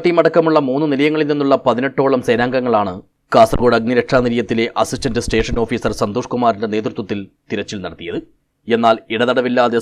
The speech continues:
സന്ധ്യ മയങ്ങും വരെയും ഊർജിതമായ തിരച്ചിൽ നടത്തിയെങ്കിലും ആളെ കണ്ടെത്താനായില്ല. ഒടുവിൽ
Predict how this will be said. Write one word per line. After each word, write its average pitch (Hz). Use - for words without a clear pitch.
സന്ധ്യ 120
മയങ്ങും 127
വരെയും 120
ഊർജിതമായ 123
തിരച്ചിൽ 117
നടത്തിയെങ്കിലും 113
ആളെ 104
കണ്ടെത്താനായില്ല. 101
ഒടുവിൽ 107